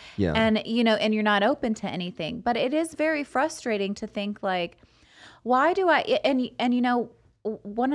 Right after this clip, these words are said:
Speaker 2: one of the guys here said to me before I went on today, 'cause I was kinda sharing the story with him, he was like, "Why didn't you just wear a hoodie?" And I was like, "You know what? I thought about it because I really could've, I could've eased some of the pressure off."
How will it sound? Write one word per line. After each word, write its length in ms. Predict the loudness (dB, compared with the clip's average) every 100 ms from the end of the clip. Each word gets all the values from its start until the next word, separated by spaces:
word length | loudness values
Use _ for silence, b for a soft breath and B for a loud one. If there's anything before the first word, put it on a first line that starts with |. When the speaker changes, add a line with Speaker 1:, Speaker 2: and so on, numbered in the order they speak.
| 0
Speaker 2:
one 140 | 0
of 80 | 0
the 80 | 0
guys 280 | 2 2 2
here 180 | -4 -4
said 240 | -2 -2
to 140 | -2 -8
me 100 | -8
before 340 | -8 -4 -2
I 60 | -2
went 180 | -4
on 120 | -6 -4
today, 200 | -4 -4
'cause 120 | -4
I 40 |
was 120 | -6
kinda 200 | -6 -6 -6
sharing 220 | -8 -8
the 40 |
story 240 | -8 -6 -6
with 80 | -4
him, 140 | -6
he 80 | -6
was 100 | -6
like, 220 | -8 -6
"Why 100 | -4
didn't 200 | -4 -6
you 80 | -6
just 180 | -8 -8
wear 140 | -8
a 40 | -6
hoodie?" 440 | -8 -8 -10 -16 _ _ _ _ _ _ _ _
And 120 | 0 2
I 80 |
was 100 | 2
like, 140 | 0 -2
"You 80 | 0
know 160 | 2
what? 160 | 4 4
I 80 | 4
thought 240 | 4 2
about 240 | 2 2
it 100 | 0
because 240 | -4 -4 0
I 60 |
really 320 | 0 0 0 -2
could've, 340 | 0 0 0
I 140 | -2 -4
could've 540 | -2 2 2 0 -6
eased 320 | -4 -4 -4
some 160 | -4 -2
of 60 | -2
the 80 |
pressure 400 | -6 -8 -6 -4
off." 200 | -4 -4